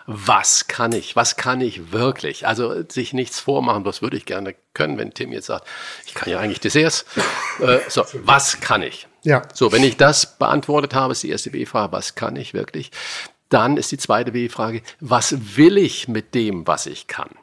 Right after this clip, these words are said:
Speaker 1: Das heißt also, es gibt ja viele tolle Köche, Köchinnen, die, äh, sagen, „Mensch, ich bin so super“, sind aber eigentlich gar nicht in der Lage und wollen auch nicht zum Beispiel sich selbstständig machen.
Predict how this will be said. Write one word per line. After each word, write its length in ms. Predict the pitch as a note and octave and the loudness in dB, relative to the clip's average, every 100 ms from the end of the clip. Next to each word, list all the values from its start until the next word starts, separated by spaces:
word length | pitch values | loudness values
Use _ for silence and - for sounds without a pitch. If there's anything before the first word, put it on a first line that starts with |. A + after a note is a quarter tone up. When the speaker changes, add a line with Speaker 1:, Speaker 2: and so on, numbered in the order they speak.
| _ - - - - - | _ -18 -14 -14 -16 -10
Speaker 1:
Das 200 | G#2+ - | -6 0
heißt 300 | A2 B2 - | 2 2 2
also, 220 | B2+ C3 | 0 2
es 140 | - - | -2 -4
gibt 180 | C3+ B2+ | -4 -4
ja 80 | |
viele 320 | A2 E3 B2 - | -4 -6 -6 -2
tolle 300 | A#2+ D2+ - - | -2 -2 -6 -2
Köche, 360 | A#2 A2+ F2 | 0 0 -2
Köchinnen, 580 | D#2 C#3 B2+ G#2+ G2+ G2+ - - - - | -2 -2 0 0 0 -2 -6 -14 -16 -8
die, 260 | A2 A2 - | -4 -4 -6
äh, 380 | - A2+ G#2 G2 - - - - | 0 4 4 2 -4 -10 -10 -8
sagen, 480 | - G#2 G#2+ G#2 | -2 0 0 -2
„Mensch, 360 | G#2 A#2 A2 - | -4 -4 -4 -6
ich 100 | G2 | -6
bin 100 | G2 | -6
so 140 | F#2+ | -4
super“, 300 | - A#2 A#2 A2 | -4 -4 -4 -2
sind 260 | B2+ A#2 | -2 -2
aber 260 | A2 A#2 - | -2 -4 -2
eigentlich 320 | G#2+ G#2 F#2+ | -4 -6 -8
gar 180 | G#2+ G2+ | -8 -8
nicht 240 | G#2+ - | -8 -10
in 240 | F2 G2 F#2 | -8 -8 -6
der 140 | F2 | -8
Lage 800 | F2 F2 F2+ F#2 G#2+ - D3 D#3 | -6 -2 0 0 -2 -4 -4 -4
und 220 | - F2+ F#2+ | -6 -8 -4
wollen 380 | G2 G2+ A#2 | -2 -2 -2
auch 180 | B2 A2 | -2 -4
nicht 500 | G#2 G#2+ A2 - - | -4 -4 -4 -8 -14
zum 160 | - - | -16 -12
Beispiel 240 | F#2 - F2 | -12 -10 -12
sich 200 | D2 - | -10 -8
selbstständig 560 | - - - - - | -6 -6 -8 -12 -18
machen. 240 | - - | -16 -18